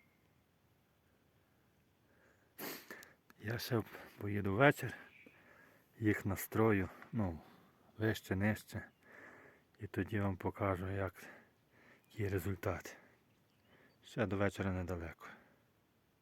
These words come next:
Так, вже вечір. Я виїхав на дорогу. Так, це світить габарит. Чаю ближнє світло.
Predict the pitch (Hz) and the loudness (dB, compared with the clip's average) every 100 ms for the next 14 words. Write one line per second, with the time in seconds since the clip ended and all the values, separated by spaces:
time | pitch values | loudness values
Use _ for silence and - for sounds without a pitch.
0 | _ _ _ - - - - - - - | _ _ _ 6 10 12 12 12 12 12
1 | - - - - - - - - 165 135 | 12 12 12 12 12 12 12 12 12 12
2 | - 160 156 151 160 180 - - - - | 12 12 12 12 12 12 12 12 12 12
3 | - - - - - 143 147 156 139 156 | 12 12 12 12 12 12 12 12 12 12
4 | 143 143 143 139 147 165 - - - - | 12 12 12 12 12 12 12 12 12 12
5 | - - - - - - - - - - | 12 12 12 12 12 12 12 12 12 12
6 | 123 151 139 160 165 156 - - - - | 12 12 12 12 12 12 12 12 12 12
7 | - - 147 147 139 165 - - - - | 12 12 12 12 12 12 12 12 12 12
8 | - - - - - - - - - - | 12 12 12 12 12 12 12 12 12 12
9 | - - - - - - - - 160 160 | 12 12 12 12 12 12 12 12 12 12
10 | 147 143 151 139 131 131 - | 12 12 12 12 12 12 12